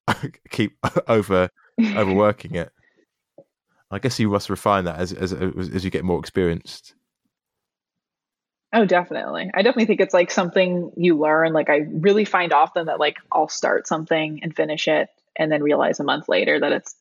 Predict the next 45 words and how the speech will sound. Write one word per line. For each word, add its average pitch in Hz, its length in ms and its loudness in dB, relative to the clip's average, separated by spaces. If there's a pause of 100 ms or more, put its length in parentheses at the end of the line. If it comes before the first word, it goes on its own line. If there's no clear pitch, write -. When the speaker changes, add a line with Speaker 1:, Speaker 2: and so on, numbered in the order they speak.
Speaker 2:
not 147 240 -6
complete - 500 -2
'cause - 140 -6
I 151 80 0
have 151 160 -2
a 143 60 -4
bunch 147 240 -2
of - 60 2
extra - 260 -2
thoughts - 420 -2
on - 180 -4
it. - 240 -2
So 165 140 -2
it 147 80 -4
just 165 140 -6
feels 190 140 4
like 180 100 -2
I'm 156 100 -2
constantly 156 480 -2
always 151 480 0
revising 165 640 2
things, 233 480 0
but 175 180 0
sometimes 175 640 -2
I'm 160 180 -4
just 160 180 -4
like, 151 260 0
something 180 320 0
ends 170 380 -2
and 160 100 0
I'm 160 120 -2
like, 156 200 0
"I 180 80 4
don't 208 120 2
wanna 202 120 4
deal 180 160 4
with 180 80 2
it - 80 -2
anymore," 160 560 -2
and 165 80 -2
I'm 156 120 2
done 143 200 0
with 127 160 -8
it. - 220 0 (140)
<laughs> 214 100 -2